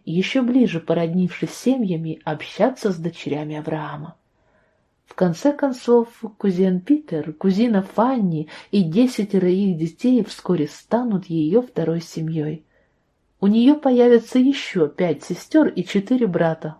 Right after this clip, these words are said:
причем сразу. Когда все немного успокоились, Ревекка спросила: «А что это Сэйди делает в Огайо?» Здесь Лина сердце затрепетало.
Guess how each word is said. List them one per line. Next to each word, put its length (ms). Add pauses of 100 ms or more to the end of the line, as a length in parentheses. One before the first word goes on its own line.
(120)
причем 520
сразу. 640 (1600)
Когда 340
все 300
немного 400
успокоились, 880
Ревекка 400
спросила: 800 (1080)
«А 80
что 260
это 220
Сэйди 540
делает 460
в 80
Огайо?» 600 (1400)
Здесь 500
Лина 440
сердце 540
затрепетало. 920